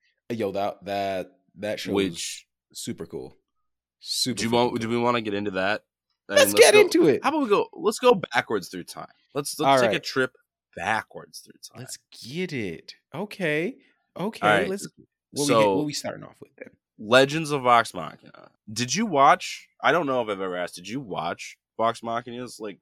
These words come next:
Speaker 2: like, the first season of Critical Role?
Speaker 1: So, I have watched the ending of Vox Machina, and I have watched the beginning of the Briarwood arc for Vox Machina. So,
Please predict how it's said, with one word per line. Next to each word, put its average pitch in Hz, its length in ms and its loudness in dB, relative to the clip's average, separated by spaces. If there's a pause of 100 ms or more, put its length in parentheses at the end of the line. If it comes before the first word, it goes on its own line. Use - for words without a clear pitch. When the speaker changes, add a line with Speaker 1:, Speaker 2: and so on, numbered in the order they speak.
Speaker 2:
like, 92 200 -10
the 87 100 -14
first 92 240 -12
season 92 260 -12
of 95 80 -12
Critical 104 280 -10
Role? 117 220 -12 (200)
Speaker 1:
So, - 640 -4
I 139 140 0
have 175 220 -8
watched 120 420 -4 (140)
the 120 240 -10
ending 131 460 -4
of 110 220 -8
Vox 107 340 -4
Machina, 117 540 -10
and 104 180 -10
I 107 200 -6
have 113 300 -10
watched 107 680 -4 (120)
the 110 120 -6
beginning 135 640 -6 (120)
of 107 480 -2 (220)
the 107 240 -10
Briarwood 104 720 -2
arc 80 480 -10
for 95 180 -12
Vox 80 260 -12
Machina. 95 460 -12
So, 113 560 0